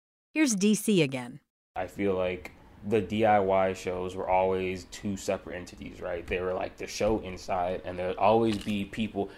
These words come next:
Speaker 2: there'd be people that would pull up to the show for, not for the show, just to hang out outside the show. And they were just, like, that's what they would do.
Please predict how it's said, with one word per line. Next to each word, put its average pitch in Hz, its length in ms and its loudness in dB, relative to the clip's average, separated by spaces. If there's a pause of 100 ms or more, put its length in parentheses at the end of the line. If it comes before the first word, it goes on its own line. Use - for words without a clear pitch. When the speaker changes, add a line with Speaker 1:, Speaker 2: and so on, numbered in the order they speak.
(120)
Speaker 2:
there'd 180 160 8
be 220 80 0
people 190 280 0
that 156 120 10
would 113 140 0
pull 156 300 6
up 127 180 6
to 160 80 2
the 120 120 0
show 120 400 2 (220)
for, 113 100 -2
not 104 240 4
for 104 160 -8
the 98 80 -4
show, 92 320 -6
just 117 200 -4
to 107 60 -4
hang 107 240 -2
out 101 240 0
outside 87 460 -4
the - 80 -16
show. 64 200 -16 (500)
And 120 140 -2
they 120 120 -2
were 110 160 -2
just, 95 340 -4
like, 85 240 -6
that's 190 180 2
what 92 100 -8
they 170 80 -6
would - 140 -8
do. 202 120 -10